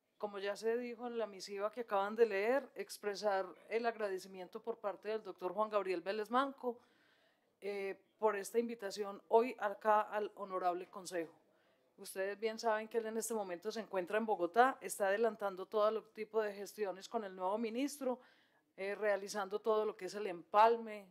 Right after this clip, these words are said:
mostrando cómo está Envigado y qué tenemos nosotros hacia adelante y hacia nuestro futuro próximo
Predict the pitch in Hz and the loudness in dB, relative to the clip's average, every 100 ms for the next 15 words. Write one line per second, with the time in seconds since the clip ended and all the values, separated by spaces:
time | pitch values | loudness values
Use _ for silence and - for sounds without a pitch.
0 | _ 190 190 - 196 175 180 - 202 208 | _ -10 -8 -4 -2 -2 -4 -4 -4 -6
1 | - 202 202 208 240 262 254 - _ _ | -8 -4 -2 8 8 8 -2 -8 _ _
2 | _ - 226 - 233 240 247 247 247 226 | _ -16 -2 6 6 6 0 -2 -4 -6
3 | 190 196 202 226 - - - 208 208 202 | -8 -8 -4 -4 -4 -14 -4 -4 -2 -2
4 | 196 185 196 226 240 247 233 190 202 196 | -2 -2 0 0 0 0 0 0 -6 -10
5 | 185 190 202 - 202 214 214 262 226 - | -10 -10 -12 -6 0 0 6 8 8 6
6 | 262 269 | 0 0